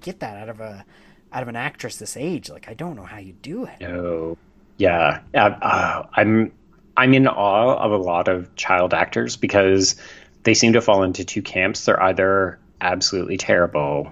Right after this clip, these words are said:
Speaker 2: like Olsen level terrible, and you're just thinking, like, "Okay, you need to, like, step away from the camera." Or they're like this little girl, whose, whose name, by the way, 'cause we'll,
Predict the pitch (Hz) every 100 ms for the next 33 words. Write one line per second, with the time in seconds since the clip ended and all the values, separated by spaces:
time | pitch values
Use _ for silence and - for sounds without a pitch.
0 | - 85 - - 80 - 90 87 98 101
1 | 98 98 98 104 110 117 104 92 85 -
2 | 90 - 85 78 76 - - - - -
3 | 104 101 95 - 82 - - _ - -
4 | 92 90 78 78 78 - 78 76 - -
5 | - - - _ 123 131 101 92 90 90
6 | - - 90 101 90 85 87 90 87 -
7 | 76 73 - 95 - 117 - - - 131
8 | 127 123 110 110 - 101 90 76 92 107
9 | - 87 90